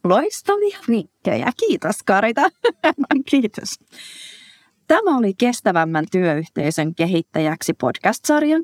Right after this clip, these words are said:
Speaker 1: kolmas jakso. Aikaisemmat jaksot ovat kuunneltavissa Metropodian aalloilla Metropodia-kanavalla. Seuraavassa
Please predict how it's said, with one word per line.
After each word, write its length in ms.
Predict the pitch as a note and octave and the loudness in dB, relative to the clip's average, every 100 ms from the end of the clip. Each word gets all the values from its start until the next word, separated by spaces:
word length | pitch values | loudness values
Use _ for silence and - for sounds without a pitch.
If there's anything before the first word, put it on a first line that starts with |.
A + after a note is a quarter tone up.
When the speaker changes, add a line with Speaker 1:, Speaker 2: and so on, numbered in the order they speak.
| - | -2
Speaker 1:
kolmas 580 | A#3+ E3+ C#3+ F#3+ B3 - | 0 0 0 -2 -4 -2
jakso. 400 | G4+ - - - - _ _ _ _ _ _ B3 | -2 -4 -10 -10 -12 _ _ _ _ _ _ -2
Aikaisemmat 640 | D#4 F4 E4 E4 D#4 B3+ | 0 0 0 2 2 2
jaksot 400 | E3 E3+ - G3+ - | 0 0 -2 -4 -2
ovat 280 | C#3 D3 - - | 0 0 -2 -4
kuunneltavissa 880 | F#3+ F#3+ F#3+ F3+ F#3 F#3+ - F#3+ | -2 2 0 2 0 0 -2 -2
Metropodian 680 | E3 - F#3 - D4 D4 D4+ - | -2 -2 -4 -2 2 2 2 0
aalloilla 640 | E3 E3+ E3 E3+ E3 E3+ D#3+ | 0 2 0 -2 -2 0 -2
Metropodia-kanavalla. 1400 | B2+ - D4 G#3+ E3 C#3 - C3+ C#3 - - - - - - _ _ _ _ _ _ _ _ - | -2 -6 -2 0 0 -4 -4 -2 0 -2 -4 -4 -6 -12 -16 _ _ _ _ _ _ _ _ -6
Seuraavassa 800 | - F4 F#4+ A3+ F#3 F3 - | -2 0 0 0 0 0 0